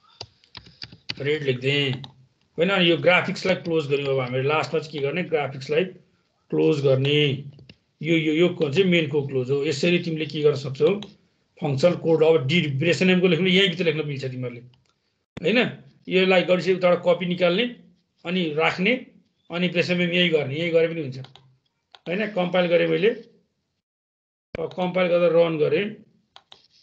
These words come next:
फेरि रन गरेँ, होइन? हेर त, साठी, दुई सय,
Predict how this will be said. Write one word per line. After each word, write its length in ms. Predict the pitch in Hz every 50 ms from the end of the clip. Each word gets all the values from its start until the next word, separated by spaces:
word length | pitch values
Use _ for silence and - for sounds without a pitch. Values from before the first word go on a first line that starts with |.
| _ _ _
फेरि 160 | - 151 151 156
रन 160 | 156 147 139
गरेँ, 240 | 139 135 139 175 214 214 - - _ _ _ _ _ _ _ _ _ _ - - _ _ _ _ _ _ _ _ _ _ _ _ _ _ _ - - _ _ _ _ _ _ _ _
होइन? 120 | 156 165 170
हेर 180 | 160 147 151 147 170
त, 20 | 190 214 214 - - - - _ _ _ - - - - - - - - _ _ _ _ _ _ _ _ _ _ _ _ _ _ _ _ _ _ _ _ - _ _ _ _ _ _ _ - _ _ _ _ _ _ _ _ _ _ _ _ _ _ _ _ _ _ _ _ _ 175 180 170 156 156 170 202 226 _ _ _ _ _ _ _ _ _ _ _ _ _ _ _ _ _ _ _ _ _ _ _ _ _ _ - -
साठी, 360 | 165 160 135 - - 147 143 156 180 214 - - - - - _ _ _ _ _ _ - - _ _ - _ _ - - - - - - - _ _ _ _ - _ _ - _ - _ _ _ _ _ _ _ _ _ _ _ _ _ _
दुई 120 | 175 180 143
सय, 340 | - - 160 160 175 190